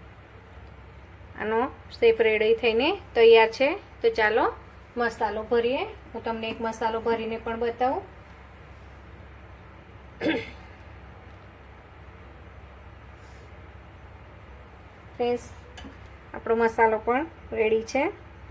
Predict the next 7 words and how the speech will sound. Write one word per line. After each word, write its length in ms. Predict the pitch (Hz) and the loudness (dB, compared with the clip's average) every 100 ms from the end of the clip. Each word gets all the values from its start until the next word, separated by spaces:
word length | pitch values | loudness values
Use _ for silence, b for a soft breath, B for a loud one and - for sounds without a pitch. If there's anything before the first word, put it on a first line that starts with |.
| - - | -20 -12
તો 60 | - | -2
એને 180 | 220 214 | -2 0
અંદર 320 | 214 214 254 | -2 2 2
આમ 180 | 254 269 269 - - - | 2 -2 -6 -18 -20 -6
આંગળીએ 340 | 226 214 214 214 | -4 0 0 0
કરી 360 | 220 220 262 370 - - - - - - - | 0 0 0 -4 -8 -18 -20 -20 -20 -20 -14
અને 220 | 214 208 | -8 -4